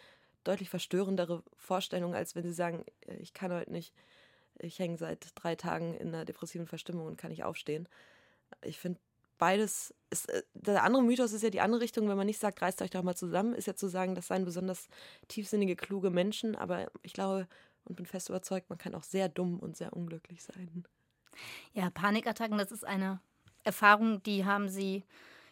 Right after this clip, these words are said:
Speaker 2: ja in Ihrem Roman, äh, verarbeitet, Wir kommen. Da leidet die Protagonistin unter Panikattacken. Sie haben das selbst nach dem Abitur erlebt. Äh, was war da denn los?
Speaker 1: Ich hab aus Versehen, denn das kann tatsächlich passieren,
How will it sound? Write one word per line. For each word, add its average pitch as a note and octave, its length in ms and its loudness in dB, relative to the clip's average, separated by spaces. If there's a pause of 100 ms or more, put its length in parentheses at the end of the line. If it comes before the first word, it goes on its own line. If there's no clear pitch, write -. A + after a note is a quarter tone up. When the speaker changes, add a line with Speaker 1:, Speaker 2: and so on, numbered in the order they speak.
Speaker 2:
ja G3+ 80 4
in F#3 80 0
Ihrem F#3+ 220 4
Roman, F#3 560 4
äh, A3+ 220 -2
verarbeitet, A3 800 2
Wir G#3 80 0
kommen. G#3+ 460 2
Da G#3+ 80 2
leidet G3 300 2
die G#3+ 40 -2
Protagonistin G#3+ 560 0
unter G3 160 0
Panikattacken. G3+ 720 -2 (560)
Sie A3 140 4
haben A3 100 8
das G#3 160 2
selbst G#3 300 4
nach A3 100 -4
dem A#3 280 -4
Abitur G3 520 0
erlebt. C4 640 -2
Äh, G#3 320 -2
was G#3 220 -6
war G3 100 2
da G3 100 -2
denn F#3+ 160 -2
los? F3 440 -8 (920)
Speaker 1:
Ich A#3 320 -4
hab A3 300 -2 (720)
aus A3 160 4
Versehen, A3 460 2
denn G3 140 0
das F#3+ 120 -8
kann G3+ 160 -6
tatsächlich G#3 460 -8
passieren, A3+ 580 -6